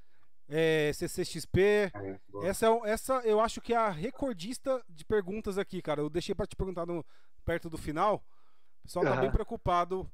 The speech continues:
Speaker 3: Cara, assim, eu, eu, ah, apesar da gente, como eu falei, a gente é sócio da C C X P, mas eu não tenho nenhuma ingerência na C C X P, eu sei muito pouco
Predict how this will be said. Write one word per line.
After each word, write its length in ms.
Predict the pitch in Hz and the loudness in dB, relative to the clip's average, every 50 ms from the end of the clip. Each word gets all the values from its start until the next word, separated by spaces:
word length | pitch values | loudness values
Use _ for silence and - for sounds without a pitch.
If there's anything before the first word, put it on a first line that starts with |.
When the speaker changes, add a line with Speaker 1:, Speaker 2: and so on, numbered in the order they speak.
| - - - - - | -10 -12 -8 0 8
Speaker 3:
Cara, 420 | - 214 202 190 175 160 156 156 156 | 12 12 12 12 12 12 12 12 10
assim, 500 | 160 160 - - - 196 180 165 151 147 - | 8 6 6 6 4 4 2 2 0 -2 0
eu, 260 | - 156 165 175 214 208 | 4 4 6 6 4 4
eu, 440 | 156 175 180 185 180 175 160 143 - - - - - - - - - - - | 4 6 6 6 6 4 2 -2 -6 -10 -12 -12 -12 -12 -12 -12 -12 -6 2
ah, 460 | 135 139 139 135 135 131 131 127 127 | 6 8 8 10 8 8 6 6 4
apesar 400 | 135 - - 143 123 147 151 147 | 4 4 2 4 6 8 8 8
da 100 | 147 151 | 8 6
gente, 400 | 131 147 151 143 - - 143 127 - | 2 2 -2 -4 -4 -6 -6 -6 -4
como 160 | - 147 143 | -2 -2 -2
eu 40 | 135 | 0
falei, 240 | - - 147 139 139 | 2 4 4 6 6
a 40 | 135 | 4
gente 260 | 131 143 135 - - | 0 -2 -2 0 0
é 60 | 139 | 0
sócio 400 | - - - 147 143 143 139 - | 0 0 4 6 6 6 6 4
da 80 | 147 131 | 0 -2
C 120 | - 143 | -2 -2
C 140 | - - 143 | -2 -2 -2
X 120 | 131 - - | -2 0 0
P, 120 | - 156 | 2 4
mas 200 | 160 170 170 147 | 4 4 6 6
eu 80 | 160 170 | 4 4
não 160 | 180 185 175 | 4 2 0
tenho 560 | - - 165 170 170 175 175 175 165 151 127 - - - - - - - - - - - - - - - | 4 4 6 6 6 6 6 6 4 4 0 -2 -8 -12 -12 -12 -12 -12 -12 -12 -12 -12 -12 -12 -8 -2
nenhuma 360 | - 156 160 165 170 185 196 | 0 2 2 4 4 4 4
ingerência 640 | 196 165 196 214 190 165 165 180 202 202 - - 190 | 6 10 12 12 12 12 10 8 8 6 6 6 6
na 100 | 175 170 | 6 6
C 140 | - - 160 | 6 4 2
C 160 | - - 170 | 2 2 4
X 160 | - - - | 4 2 0
P, 140 | - - 151 | 2 4 8
eu 300 | 156 175 190 190 180 165 | 10 10 10 10 10 8
sei 200 | - - - 175 | 6 6 6 6
muito 280 | 170 170 175 190 - - | 6 6 2 -2 -4 -2
pouco 360 | - 156 165 185 196 - - | 2 6 6 6 6 4 0